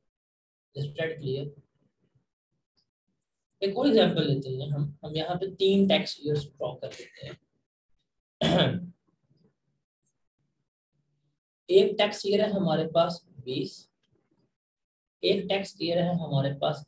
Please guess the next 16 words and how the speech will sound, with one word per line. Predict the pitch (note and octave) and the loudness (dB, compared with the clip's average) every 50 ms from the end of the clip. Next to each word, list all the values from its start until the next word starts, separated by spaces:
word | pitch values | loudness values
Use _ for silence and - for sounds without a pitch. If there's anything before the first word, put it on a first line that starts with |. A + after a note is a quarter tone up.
| _ - | _ -20
इक्कीस, | _ _ _ - G3 G3 G3 F#3+ G3 - - _ _ _ _ _ _ _ _ _ _ _ _ _ _ _ _ _ _ _ _ _ _ _ _ _ _ - | _ _ _ -4 -2 -2 -2 -2 -6 -10 -14 _ _ _ _ _ _ _ _ _ _ _ _ _ _ _ _ _ _ _ _ _ _ _ _ _ _ -2
और | F3 F#3+ | 2 2
एक | A3 A3 - | 2 4 4
tax | G3+ F#3+ F#3+ - - - | 2 0 0 -2 -6 -4
year | D3 D3 D3 | -2 0 0
है | D3 D#3 D3+ - | 0 -2 -4 -6
हमारे | - - C3+ B2+ B2+ C3 - - | -6 -8 -8 -8 -8 -10 -10 -8
पास | D3 D#3 - - - - _ _ _ _ _ _ _ _ _ _ _ _ C#3 C3+ - | -8 -8 -8 -10 -18 -20 _ _ _ _ _ _ _ _ _ _ _ _ -18 -12 -10
बाईस। | C#3 A#2 - - - - - - _ _ _ _ _ _ _ _ _ _ _ _ _ - | -8 -8 -8 -12 -16 -18 -20 -20 _ _ _ _ _ _ _ _ _ _ _ _ _ 0
ये | F#3+ G3 | 2 4
हमारे | G3 G3+ G3+ G3 G3 G#3 | 4 4 4 6 4 4
पास | G3+ A#3 A3+ - - - - | 6 4 2 2 2 -4 -4
तीन | - A3 A3 A3 - | 0 2 4 4 4
tax | - C#3 C#3 C#3+ - C3+ | 4 2 2 0 -4 -4
years | B2+ B2+ B2 - B2 | -4 -4 -4 -6 -8
हैं। | A2+ A2+ | -10 -12